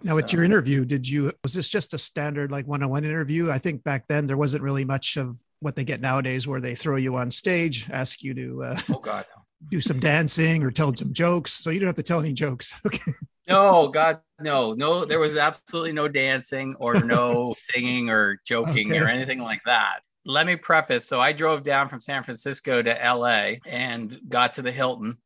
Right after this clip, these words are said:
Speaker 2: And I got there a little bit early. I don't remember what time the interview was, but I remember it being about an hour early. So I went into the Hilton and, uh, and I went into the bar and I thought, "You know what? I'm gonna calm my nerves a little bit and just have a,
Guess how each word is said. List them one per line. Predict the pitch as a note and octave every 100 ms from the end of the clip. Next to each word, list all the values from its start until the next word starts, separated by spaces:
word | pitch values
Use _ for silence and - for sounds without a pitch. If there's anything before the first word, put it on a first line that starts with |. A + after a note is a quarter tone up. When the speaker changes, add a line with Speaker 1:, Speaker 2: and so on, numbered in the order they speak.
| -
Speaker 2:
And | B2+
I | B2+
got | E3 F3+
there | E3
a | D3
little | C#3 B2+
bit | A2+
early. | A#2 B2 A2 G2+ A#2+
I | B2
don't | C3
remember | B2 A2
what | G#2+ A2
time | - G#2+ G#2+
the | G#2+
interview | G#2 G2 F#2+
was, | F#2+ G2 -
but | G#2+
I |
remember | G#2+ A#2+ B2+ A#2
it | A#2
being | A2 A2+
about | G2+ B2+ C3+
an | A#2
hour | A2+ A#2 A2 -
early. | A2+ G#2+ F#2+ -
So | - A2+
I | A#2 A#2+
went | C#3+ D#3
into | D#3 C#3
the | A#2
Hilton | A2+ A#2 G2+ G#2+ _ _ _ _ _ _ _ -
and, | B2+ A#2+ A2+ G#2+ G#2
uh, | G#2 F#2 F2+ _ _ _ _ -
and | C3
I |
went | D3+ D#3
into | C3+ A2+
the |
bar | A2 C3 F#2+ G#2+ C#3+ _
and | A#2+ B2
I |
thought, | A#2+ B2 B2
"You | C#3+
know | C#3
what? | C3+ D3
I'm | C3
gonna | C#3+ C3+ A#2+ - _ _ _ _ _ _
calm | - E3 E3+
my | D3+
nerves | C#3+ C#3+ B2+
a | B2+
little | B2 A#2
bit | A#2 A2+
and | G#2+
just | B2 -
have | A2 G#2
a, | G#2+